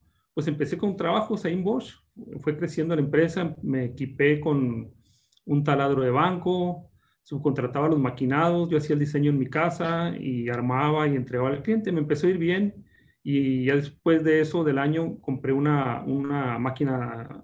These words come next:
este, fresadora, ¿verdad? Y renté un local. Eh, contraté mi primer técnico,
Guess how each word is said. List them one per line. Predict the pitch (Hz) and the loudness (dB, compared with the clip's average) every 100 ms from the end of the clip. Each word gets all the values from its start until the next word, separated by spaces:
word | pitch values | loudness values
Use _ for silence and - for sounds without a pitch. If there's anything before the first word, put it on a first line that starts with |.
| - | -12
este, | 127 - - 139 120 113 120 - _ | -10 -10 -4 -2 0 -4 -6 -12 _
fresadora, | 143 143 127 143 156 | -2 0 0 2 2
¿verdad? | 143 135 165 | 0 -2 -2
Y | 151 | -2
renté | 127 123 131 | 0 -2 0
un | 135 | -2
local. | 135 - 127 - _ _ _ _ _ _ _ _ _ _ _ _ _ _ | -2 -4 -8 -8 _ _ _ _ _ _ _ _ _ _ _ _ _ _
Eh, | - 135 131 | -4 -4 0
contraté | 135 127 127 147 | 0 0 0 2
mi | 151 | 0
primer | - 139 139 | -2 -2 0
técnico, | 170 185 196 190 190 190 180 | 0 0 0 -2 0 0 -2